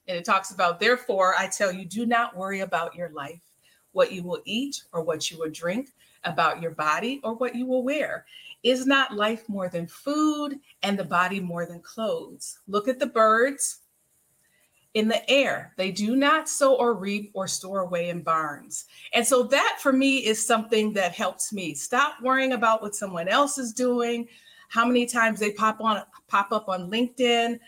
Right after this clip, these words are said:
about where they're speaking, and just do you and let those opportunities that are supposed to come to you, that are based on your value system, your belief system, and just go for it.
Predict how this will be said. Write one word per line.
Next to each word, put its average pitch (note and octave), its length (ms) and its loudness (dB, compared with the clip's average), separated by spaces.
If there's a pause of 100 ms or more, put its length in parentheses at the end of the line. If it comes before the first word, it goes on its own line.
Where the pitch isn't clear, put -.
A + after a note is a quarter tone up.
(100)
about F3 320 0
where F3 140 -2
they're E3+ 160 -6
speaking, C4+ 880 0 (300)
and D4+ 180 4
just F#4+ 240 -2
do D#4+ 180 0
you B3+ 600 0 (220)
and A3+ 140 2
let B3 200 2
those A3+ 200 2
opportunities G3 960 -4
that F3+ 140 0
are E3 80 -2
supposed C#4+ 540 -2
to A#3 80 -4
come F3+ 300 -4
to F3+ 160 -16
you, D#3+ 320 -14
that D#3+ 120 -6
are D#3+ 80 -10
based D#3+ 320 -2
on D#3+ 220 -2
your D3+ 160 -10
value A#3+ 360 2
system, A#3 480 -2
your D#3+ 120 -10
belief G3+ 320 -4
system, G3+ 500 -8 (360)
and A3+ 120 0
just A#3+ 220 0
go A#3 100 6
for C#3 280 -10
it. C3+ 60 -16